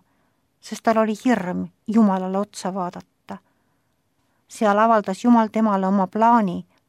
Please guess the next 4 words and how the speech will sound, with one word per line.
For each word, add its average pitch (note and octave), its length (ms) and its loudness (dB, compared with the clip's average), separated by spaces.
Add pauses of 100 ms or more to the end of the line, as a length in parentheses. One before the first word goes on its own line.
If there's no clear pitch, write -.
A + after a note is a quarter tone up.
vabastada G3+ 500 -2
Iisrael F#3+ 640 -4
Egiptuse G3 520 -10
orjusest, F#3 720 -8